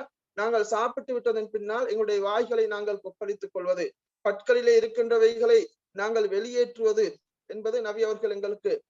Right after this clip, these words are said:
காட்டி தந்திருக்கின்றார்கள். குறிப்பாக நபி அவர்கள் கூறுகின்றார்கள், அஹ், அன்ன ரசூலுல்லாஹி ஸல்லல்லாஹு அலைஹி வஸல்லம்,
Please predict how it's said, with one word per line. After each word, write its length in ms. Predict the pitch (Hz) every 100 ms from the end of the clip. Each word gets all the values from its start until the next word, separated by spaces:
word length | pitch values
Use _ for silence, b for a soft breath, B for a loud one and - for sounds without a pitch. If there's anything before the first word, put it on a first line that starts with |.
| _
காட்டி 260 | _ 202 226
தந்திருக்கின்றார்கள். 760 | 220 208 202 208 196 185 180 -
குறிப்பாக 400 | 208 220 214 226
நபி 220 | 214 214
அவர்கள் 240 | 226 214 214
கூறுகின்றார்கள், 720 | 226 226 220 214 214 262 262 - - _ _ _ _ _ _ _ _ _ _ _ _ _ _ _
அஹ், 180 | 170 180
அன்ன 200 | 214 233
ரசூலுல்லாஹி 440 | 220 226 226 226 226
ஸல்லல்லாஹு 340 | 214 226 233
அலைஹி 160 | 226 233
வஸல்லம், 400 | 233 240 247